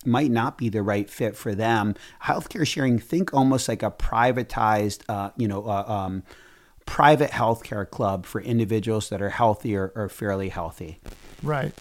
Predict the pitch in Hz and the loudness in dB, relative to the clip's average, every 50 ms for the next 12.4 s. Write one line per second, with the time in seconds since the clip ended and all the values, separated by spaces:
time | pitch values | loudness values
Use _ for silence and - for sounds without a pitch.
0 | - - - 127 - 147 135 131 135 135 131 127 123 131 151 156 143 127 131 120 | -8 -6 -6 -4 0 2 2 4 4 4 4 6 6 8 8 8 8 6 6 4
1 | 117 113 107 107 110 107 - 147 147 170 175 156 127 147 143 135 131 151 143 120 | 4 4 4 2 0 0 0 0 2 4 2 2 4 2 2 2 0 -2 -2 0
2 | 135 135 120 - - 120 104 - - 110 123 123 117 117 110 110 113 120 107 107 | 0 0 0 -2 -2 -4 -4 -4 -6 -4 -2 0 0 0 0 -2 -4 -4 -6 -2
3 | 113 120 117 113 110 - - - 123 107 104 104 98 - - 135 120 117 117 107 | -2 0 -2 -2 -2 -4 -4 -2 -2 -2 -2 -4 -6 -6 -2 0 0 0 0 -2
4 | 127 120 - - 147 139 151 143 113 95 92 - - 120 120 147 156 - - - | -4 -4 -2 0 0 2 2 2 0 0 -2 -4 -4 -4 -4 -6 -6 -10 -16 -20
5 | - - - - 120 120 120 131 127 117 127 110 117 110 113 113 120 131 135 - | -20 -12 -2 0 0 2 4 2 2 2 2 -2 0 0 0 0 0 0 -2 -4
6 | - - - - - - - 135 131 127 120 113 - - 131 123 - - - 120 | -10 -14 -18 -20 -12 -4 -2 0 2 2 0 0 -2 -4 -4 -6 -4 -4 0 2
7 | 117 113 110 104 - - 107 101 92 90 101 98 95 - - - 127 120 120 120 | 2 2 0 0 -4 -4 -4 -4 -4 -4 -6 -6 -6 -4 -4 -4 0 0 2 2
8 | 117 110 - - 123 113 101 - 117 107 107 - - - - 120 117 - 120 117 | 2 0 0 -2 -2 -2 -2 -2 -4 -4 -4 -4 -6 -6 -6 -6 -6 -4 -4 -6
9 | 110 104 - - 117 110 98 98 107 101 101 98 95 92 107 107 113 117 107 - | -6 -6 -8 -8 -6 -6 -4 -2 -2 0 0 -2 -2 -2 -2 0 0 0 0 -2
10 | - 101 104 98 - - - - - - - - - 113 104 95 113 120 127 147 | -4 -6 -6 -6 -8 -12 -14 -18 -20 -20 -20 -16 -12 -10 -6 0 2 4 6 6
11 | 156 151 - - 156 135 - - 131 - - 135 120 104 98 - 117 110 110 117 | 4 2 0 -2 -4 -4 -2 -6 -8 -6 -4 -2 -2 -2 -2 -4 -4 -2 0 0
12 | 117 120 127 139 147 143 - - | 0 0 0 -2 -2 -4 -6 -8